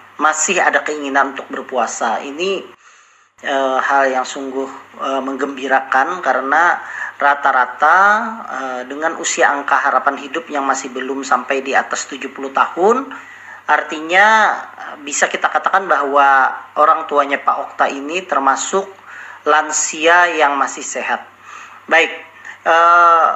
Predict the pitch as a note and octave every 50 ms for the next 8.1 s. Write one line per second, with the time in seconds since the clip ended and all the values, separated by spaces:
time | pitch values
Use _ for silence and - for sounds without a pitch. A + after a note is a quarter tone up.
0 | - - - F3+ G#3 A3 A#3 C4 D4 D4 - - G#3 F3+ F#3 F3+ - - F3+ E3+
1 | F3+ F3 E3+ E3 E3 D#3+ C#3 C#3+ C3+ - - D3+ D#3+ F#3+ G#3+ G#3+ - E3+ E3 E3
2 | E3 D#3+ E3 E3+ F3+ G#3 G3+ - - D#3+ D3+ D3+ C#3 B2 A#2+ A#2+ - - F3+ F3+
3 | - - D3 C#3+ B2+ C3 B2 B2 C3 C#3 D3+ E3+ E3+ - C#3+ C#3+ C#3+ - - -
4 | - - D3+ C#3 C3+ C3+ C#3 C3+ - - E3 - - - C#3+ C#3 C3 B2 C3+ D3
5 | D3 D3+ C#3+ C#3+ C#3 C3+ C3+ C3 C3 B2+ B2 - - - C3 A#2+ B2 C3+ - D3
6 | C#3+ - D#3+ D3 C#3 B2+ C3+ C3 C#3+ C#3+ C#3+ - - C3+ - G2 A2 - D3 C#3+
7 | - - - - - C#3 A2+ B2 C3+ C3+ C3 - D3+ D#3 D#3 - F3 F#3 A3 G3
8 | C3+ A2+